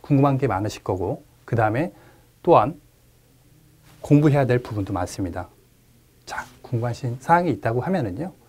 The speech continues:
제 밑단에 나와 있는 그 강의 자료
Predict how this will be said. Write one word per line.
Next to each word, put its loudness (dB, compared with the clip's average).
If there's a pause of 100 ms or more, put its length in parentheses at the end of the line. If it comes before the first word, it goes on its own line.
(320)
제 0 (420)
밑단에 2
나와 6
있는 -2 (520)
그 -2
강의 2
자료 -2